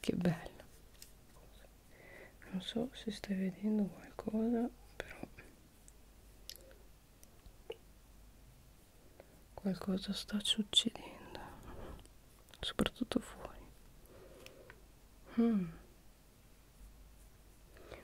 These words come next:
Pure l'u-, l'occhio incappucciato doveva avere, cioè, proprio delle sfighe della vita. No, scherzo, ovviamente. Poi adesso andrei col dito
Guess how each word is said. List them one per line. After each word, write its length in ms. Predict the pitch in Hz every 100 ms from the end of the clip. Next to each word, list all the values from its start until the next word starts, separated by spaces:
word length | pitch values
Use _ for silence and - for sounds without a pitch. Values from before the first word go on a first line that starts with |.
| -
Pure 560 | - 196 190 180 170 170
l'u-, 1000 | 170 - - - - - - 190 190 202 -
l'occhio 300 | 190 - 202
incappucciato 760 | 190 - - 175 - 175 180 180
doveva 360 | 208 185 180 175
avere, 420 | 180 175 175 -
cioè, 220 | - 190
proprio 240 | 175 170 - - -
delle 220 | 202 180
sfighe 680 | - - - 196 190 214 214 - - - - -
della 220 | - - -
vita. 440 | - - - - - - - - - -
No, 120 | 185
scherzo, 460 | - - 175 - -
ovviamente. 500 | - - - - - - - - - - - - - -
Poi 240 | - 226 185
adesso 400 | - 180 - -
andrei 340 | - - -
col 200 | - - - - -
dito 500 | - - - - -